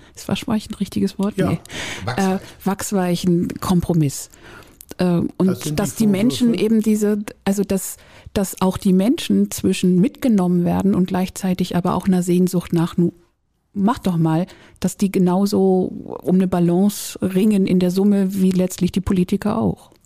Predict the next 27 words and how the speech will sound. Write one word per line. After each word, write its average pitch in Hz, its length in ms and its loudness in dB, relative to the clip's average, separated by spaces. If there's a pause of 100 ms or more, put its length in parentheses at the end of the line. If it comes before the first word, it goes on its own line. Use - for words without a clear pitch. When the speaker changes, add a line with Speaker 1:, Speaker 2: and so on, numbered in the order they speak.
(420)
Speaker 2:
Ich - 60 -20
glaube, 180 180 -2
die 175 80 0
Menschen 170 400 -2
haben 156 180 -4
mit 147 200 -4
dieser 170 300 -2
Kritik - 520 -8
dann 175 280 -2
recht, - 540 -8 (260)
wenn 139 400 -4
man 131 180 -8 (280)
am 135 180 -8
Ende 135 440 -4 (200)
trotz - 240 -10
aller 135 200 -6
Segelei 123 460 -2
mal 117 100 -2
nicht 117 140 -6
vorankommt. 123 640 -6 (840)
Insofern 151 760 -2 (600)
die 156 120 0
Erwartung, 131 680 -2 (680)
dass - 340 -4
auch 135 140 -2
Veränderungen 110 680 -4
kommen, 151 460 -2